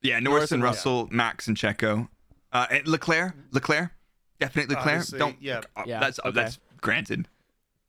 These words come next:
Speaker 3: Is there a guy in a shitty car that you're like, his telemetry slaps?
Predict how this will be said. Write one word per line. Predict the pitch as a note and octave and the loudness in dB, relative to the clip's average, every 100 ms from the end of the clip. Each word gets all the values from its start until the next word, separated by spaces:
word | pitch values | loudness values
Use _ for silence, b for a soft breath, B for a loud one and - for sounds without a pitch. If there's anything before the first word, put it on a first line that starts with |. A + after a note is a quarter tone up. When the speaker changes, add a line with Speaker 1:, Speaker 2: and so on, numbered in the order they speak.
| _ _ _ _ _ _ _ - | _ _ _ _ _ _ _ -10
Speaker 3:
Is | E3+ | 2
there | A3+ | 4
a | A3+ | 6
guy | G#3 G#3 | 6 6
in | F#3+ | 6
a | |
shitty | D3+ - E3+ E3+ - | 0 -2 -4 -4 -4
car | F#3+ F#3+ F#3+ | -2 2 0
that | E3+ | -2
you're | D#3 D3+ | -4 -4
like, | C#3 C3+ C3 C3 - - A#2+ | 0 -2 -2 -6 -18 -20 -14
his | A2+ C3 | -10 -10
telemetry | B2+ A#2 A2 - A2 | -12 -12 -14 -14 -14
slaps? | A2+ G#2 G#2+ - - | -12 -10 -10 -12 -20